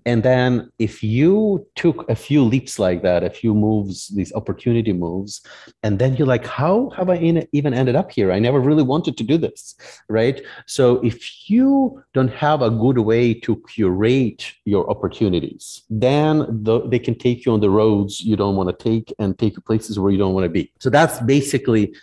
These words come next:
where, what I teach people, and one of the principal concept of my education is, there is a unique career criteria, which is a set of, um, uh, qualities, ways of being, maybe some preferences about you.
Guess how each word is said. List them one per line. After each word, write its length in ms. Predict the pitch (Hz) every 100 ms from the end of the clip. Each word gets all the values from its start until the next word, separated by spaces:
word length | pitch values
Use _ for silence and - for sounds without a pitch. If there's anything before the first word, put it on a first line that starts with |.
| _ -
where, 380 | 107 110 107
what 200 | 110 104
I 80 | 95
teach 460 | 92 - 180 - -
people, 600 | 120 - 104 98 95 -
and 200 | 101 98
one 180 | 107 110
of 220 | 98 92
the 120 | 95
principal 580 | - - 123 - - 101
concept 640 | - 107 107 101 104 -
of 160 | 98 90 -
my 500 | 104 98 92 90 95 -
education 800 | 113 101 - 151 151 147 - 107
is, 520 | 98 98 104 95 - - -
there 180 | 113 117
is 180 | 135
a 60 | 135
unique 420 | 117 107 127 -
career 300 | - 110 107
criteria, 680 | - 98 87 107 82 78 80 87 -
which 260 | 95 -
is 80 | 95
a 60 | 92
set 320 | - 143 143
of, 240 | 120 107 - - _
um, 420 | 98 95 87 87 85 _ _ _ -
uh, 240 | 98 90
qualities, 960 | 85 - - 120 127 143 139 135 127 110
ways 320 | 92 95 87
of 220 | 87 -
being, 500 | 151 151 139 131 127
maybe 260 | 107 90 87
some 380 | - 110 90 -
preferences 800 | - 156 151 - 123 110 123 107
about 560 | 92 92 90 87 -
you. 420 | 113 107 117 -